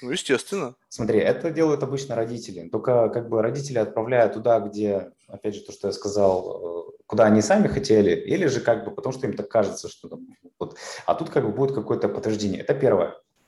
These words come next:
Speaker 2: Второе. А, ник-, тут ни в коем случае не должно быть, что вот, типа, ты идёшь туда, и всё как бы. Тут должно быть любовь. То есть человек, человеку должно быть нравиться этим заниматься.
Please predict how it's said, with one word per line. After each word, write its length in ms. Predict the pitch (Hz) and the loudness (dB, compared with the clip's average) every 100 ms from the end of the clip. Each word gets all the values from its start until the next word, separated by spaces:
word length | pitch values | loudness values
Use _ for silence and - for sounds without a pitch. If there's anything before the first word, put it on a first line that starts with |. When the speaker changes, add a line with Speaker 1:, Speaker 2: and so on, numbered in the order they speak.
| - | -8
Speaker 2:
Второе. 600 | - 120 127 101 - - - - - - | 2 6 6 4 0 -8 -20 -20 -20 -8
А, 520 | 101 98 98 98 98 _ _ _ - | -4 0 0 -2 -6 _ _ _ -4
ник-, 320 | 107 104 - _ - | -2 -2 -8 _ -10
тут 220 | 120 - | -8 -4
ни 100 | 127 | -4
в 80 | 127 | -2
коем 220 | 175 160 | -2 0
случае 320 | 156 - 127 | -2 -4 -4
не 60 | 117 | 0
должно 280 | 117 135 151 | 0 2 0
быть, 140 | 110 | 0
что 140 | - | -4
вот, 160 | 95 - | -6 -8
типа, 240 | - 92 | -4 -2
ты 180 | - 131 | -2 -2
идёшь 240 | 127 120 120 | 0 0 -2
туда, 340 | 117 110 98 | -2 2 2
и 100 | 95 | 2
всё 200 | - 113 | -4 -4
как 200 | 101 90 | -2 -4
бы. 180 | 85 82 - | -6 -8 -8
Тут 100 | 113 | -2
должно 280 | 123 120 127 | 0 0 -2
быть 260 | 123 104 - | -4 -6 -8
любовь. 460 | 104 104 117 135 127 - | -8 -4 2 2 0 -6
То 80 | 90 | -16
есть 120 | - | -16
человек, 420 | - 120 160 - - | -4 -2 -2 -6 -4
человеку 320 | 123 190 101 | -2 -2 -2
должно 240 | 113 127 | -4 -4
быть 200 | 123 104 | -6 -4
нравиться 560 | 101 117 123 101 - 90 | 0 2 2 0 -4 -10
этим 200 | 87 90 | -10 -10
заниматься. 540 | 87 90 87 87 - | -6 -4 -2 -4 -8